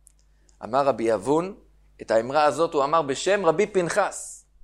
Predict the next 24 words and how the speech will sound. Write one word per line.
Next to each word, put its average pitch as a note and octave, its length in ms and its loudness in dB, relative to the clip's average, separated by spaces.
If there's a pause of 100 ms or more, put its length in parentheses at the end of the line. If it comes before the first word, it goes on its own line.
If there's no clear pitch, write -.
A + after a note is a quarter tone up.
(400)
מה C#3 140 -2
הוא E3 100 0
מסביר C#3 300 -4
רבי C#3 160 0
פנחס? G#2+ 560 -10 (1300)
הקופות C3+ 560 -4
לא D#3+ 120 2
היו F#3 180 2
עשויות A#2 460 -2
בשורה, G2 480 -2 (840)
אחת - 280 -4
לצד A2 260 -2
השנייה, G2+ 380 -8 (540)
מימין A#2 440 -6
לשמאל, A2+ 500 -6
לא. C3 320 -2 (680)
אלא C#3 240 2 (640)
בצורה A2+ 520 -2
עגולה A#2+ 540 -2 (160)
הם G2+ 120 -12
היו G2 160 -6
עשויים, F#2+ 280 -12
כמעגל, A2+ 640 -2 (1160)
כמין D#3+ 360 -4